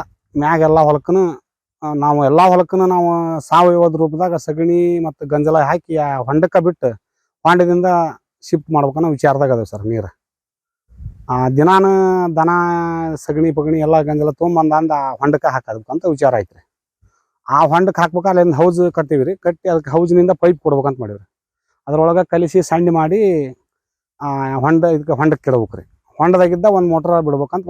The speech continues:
ಹಚ್ಬೇಕಂತ ಪ್ಲಾನ್ ಐತೆ ಸರ್ ಈಗ ನಮ್ದು. ಈ ಹಣ್ಣು ಸಾವಯವದಾಗ ಬೆಳೆದವು ಸರ್ ನಾವು. ಇದು ಇಲ್ಲಿ ಮಟ್ಟ ಆದ್ರೂ ಐದು ವರ್ಷ ಆದ್ರೂ ಒಟ್ಟ ನಾವು ಯಾವ ರಾಸಾಯನಿಕ ಮುಟ್ಸಿಲ್ಲ. ವರ್ಷಕ್ಕೊಮ್ಮೆ ಎರಡರಿಂದ ಮೂರು ಸಲ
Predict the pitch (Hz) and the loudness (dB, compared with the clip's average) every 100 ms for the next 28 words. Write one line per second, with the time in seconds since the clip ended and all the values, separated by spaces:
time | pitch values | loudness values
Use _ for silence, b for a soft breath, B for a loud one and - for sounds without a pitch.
0 | 131 147 143 143 165 170 147 131 131 117 | -6 -8 -8 -10 -6 -6 -6 -4 -4 -2
1 | 98 - 90 87 87 - - _ _ _ | -6 -12 -16 -18 -20 -20 -20 _ _ _
2 | _ _ _ _ - _ _ _ - - | _ _ _ _ -20 _ _ _ -20 -6
3 | 180 180 180 147 196 202 196 196 - 175 | -2 2 2 2 2 2 2 0 2 2
4 | 190 190 185 185 202 165 143 127 117 117 | 4 4 2 2 0 0 0 -2 -6 -8
5 | 127 139 139 151 147 156 156 160 160 160 | -6 -6 -6 -6 -4 -4 -2 0 2 2
6 | 160 165 135 160 165 175 165 160 147 - | 2 2 0 0 2 2 2 0 -4 -4
7 | 156 151 143 139 135 135 143 147 147 147 | -4 -2 -2 -4 -6 -2 0 0 0 -2
8 | 143 135 131 143 143 135 143 131 - 143 | -2 -4 -4 -2 -4 -2 -4 -4 -2 -2
9 | 104 - _ _ _ _ _ _ 147 147 | -2 -8 _ _ _ _ _ _ -2 -2
10 | - 160 180 180 175 175 170 160 160 156 | -2 -2 0 2 2 0 0 2 2 0
11 | 156 165 160 139 160 | -2 0 0 0 0